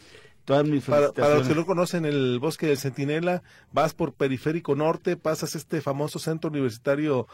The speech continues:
Speaker 2: de los Belenes, hoy el, el cusea, que es el
Speaker 1: La
Speaker 2: centro
Speaker 1: plaza,
Speaker 2: universitario de esas,
Speaker 1: la
Speaker 2: eh,
Speaker 1: plaza comercial que está en esquina.
Speaker 2: eh, esa,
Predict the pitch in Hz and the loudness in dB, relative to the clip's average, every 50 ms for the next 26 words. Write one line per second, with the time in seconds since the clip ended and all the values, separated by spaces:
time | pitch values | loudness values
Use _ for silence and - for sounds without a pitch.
0 | - - - _ - 135 131 123 123 117 110 117 123 117 123 143 156 170 165 135 | -20 -20 -18 _ -2 0 0 2 0 -2 0 -2 0 2 2 2 2 0 -2 -4
1 | - - - 135 131 139 143 147 139 139 135 123 117 113 113 113 110 107 107 113 | -6 -6 -2 0 2 4 4 4 4 4 2 2 2 0 0 -2 -2 -4 -4 -4
2 | 117 120 117 117 - 123 110 - 143 151 160 165 175 165 - 143 - - 131 120 | -4 -4 -4 -4 -6 -10 -6 -2 0 2 2 2 0 -2 -4 -6 -6 -4 -2 -2
3 | 139 139 156 131 127 131 127 156 151 135 147 147 147 160 139 - 131 131 127 131 | -2 -2 0 0 0 2 2 2 2 2 0 0 -2 -2 -2 0 -2 0 2 2
4 | 127 127 139 135 120 160 139 - 139 135 127 - 143 151 - 131 - 131 139 127 | 2 2 2 0 0 -2 -4 -2 -2 -2 -2 -4 -8 -8 -8 -8 -6 -4 -4 -4
5 | - - 156 160 156 156 151 131 127 - - 127 123 117 143 | -6 -6 -6 -4 -2 -2 -2 -2 -2 -2 -4 -6 -4 -2 -2